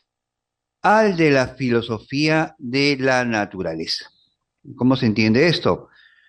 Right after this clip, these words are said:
Dicho de otra forma, la antropología filosófica tendría que ser vista ahora como una región de la filosofía de la naturaleza.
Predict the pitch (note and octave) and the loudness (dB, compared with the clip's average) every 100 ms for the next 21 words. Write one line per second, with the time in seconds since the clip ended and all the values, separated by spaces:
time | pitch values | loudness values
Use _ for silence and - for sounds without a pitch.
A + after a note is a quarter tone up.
0 | _ _ _ - A#3 B3 G#3+ E3+ C3+ B2+ | _ _ _ -2 0 4 4 6 4 4
1 | E3+ E3+ F3+ F3 F3+ D3 C#3 C#3+ C#3 C3 | 2 2 0 2 2 4 2 0 -2 -2
2 | A2+ A2+ A#2+ A#2 A2 - _ A#2+ A#2 A2+ | -2 -2 -2 -2 -2 -6 _ 0 0 0
3 | D#3+ G3 - D#3+ D#3 F3 F3 E3 D#3+ C3 | 0 0 0 0 0 -2 -4 -2 -2 -2
4 | C3 D#3 D#3+ C3 C#3 D3 D#3+ E3 D3+ C#3 | -2 0 -2 -4 -4 -4 -2 -2 0 2
5 | D3+ D3+ B2+ C#3 D3+ C#3 B2 - F3 D#3+ | 2 2 0 -2 -2 -4 -6 -4 -2 0
6 | B2+ A#2 A2 G#2+ A2 - C3+ C#3 C3 B2 | -2 -2 -4 -6 -6 -2 2 4 4 2
7 | A#2+ B2+ D3+ F#3 B2 E2 | 0 2 2 0 -4 -12